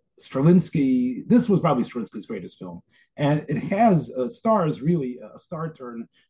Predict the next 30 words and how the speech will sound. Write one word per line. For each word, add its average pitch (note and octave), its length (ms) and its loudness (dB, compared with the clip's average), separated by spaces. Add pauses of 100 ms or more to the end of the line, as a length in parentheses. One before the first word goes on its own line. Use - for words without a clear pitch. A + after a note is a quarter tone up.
(120)
uh, F#2 520 -10 (400)
a A#2 260 -6
Oscar-nominated B2+ 600 -4
performance G#2 520 -16
by G2 140 -14
Gene G2 260 -16
Tierney, C#3+ 380 -6
who F#2+ 100 -8
we've F#2 160 -18
talked - 220 -18
about F#3+ 160 -16
before. G#2 420 -14 (400)
Uh, A2 220 -6
it's E3 180 -2
one A#3 160 2
of D4+ 80 0
the, E3+ 180 -4
one G3 200 4
of B3 40 8
these F#3+ 140 4
films, G3 240 2
Yitzhak, D3+ 300 -4
that, B2+ 220 -4 (160)
that A#2+ 220 -6
most D#3+ 280 0
people C#3 200 -2
have A2 80 -6
a G#2 60 -8
hard D3+ 320 -10
time B2 420 -12